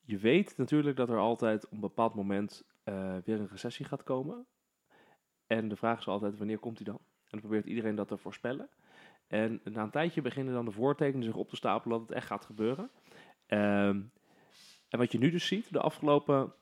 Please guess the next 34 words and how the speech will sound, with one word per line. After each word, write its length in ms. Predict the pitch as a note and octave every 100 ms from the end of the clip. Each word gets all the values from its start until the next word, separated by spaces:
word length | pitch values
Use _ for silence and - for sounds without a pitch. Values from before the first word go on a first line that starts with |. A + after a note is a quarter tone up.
| _ _ _ _ - - _
eigenlijk 320 | - G#2+ A2
het 20 | -
afgelopen 300 | - G#2+ G2
half 240 | F#2+ G#2+ -
jaar, 220 | G2+ A#2+
misschien 260 | C3 A#2+ G2
wel 100 | G2
langer, 300 | B2 D3+ -
is 100 | -
dat 240 | B2 - - - - _ _ -
je 80 | G#2+
hebt 120 | -
natuurlijk 360 | - A#2+ -
allerlei 200 | A#2 A#2
mooie 280 | G#2+ A2+ A2
instituten 600 | G#2+ - G#2+ B2+ B2 A2
die, 280 | G#2+ G2+ G2
eh, 120 | G2
ramingen 480 | F#2+ A2 B2 A2+ A2
maken 260 | A2 G#2+ G#2
van 100 | G#2+
de 60 |
economie. 460 | - - F#2+ G#2+ C#3 E3
Zoals 100 | -
het 100 | -
Centraal 340 | - E2 D#2+
Planbureau 720 | - F2 F#2 F2 F2+ F#2 F#2 E2+
en 60 |
de 60 | D#2+
Nederlandse 380 | E2 E2+ F2 F#2+
Bank 520 | - F#2 F2+ F2+ F2
en, 220 | - - - -
eh, 60 | -
de 60 | -